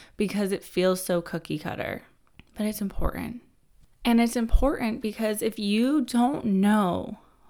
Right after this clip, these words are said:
who it is you are targeting, that saying that if you're in business, you've heard it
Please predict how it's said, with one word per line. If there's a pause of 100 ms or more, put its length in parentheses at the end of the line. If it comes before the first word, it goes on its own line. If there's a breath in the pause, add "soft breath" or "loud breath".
(120)
who
it
is
you
are
targeting, (420 loud breath)
that
saying
that
if
you're
in
business,
you've
heard
it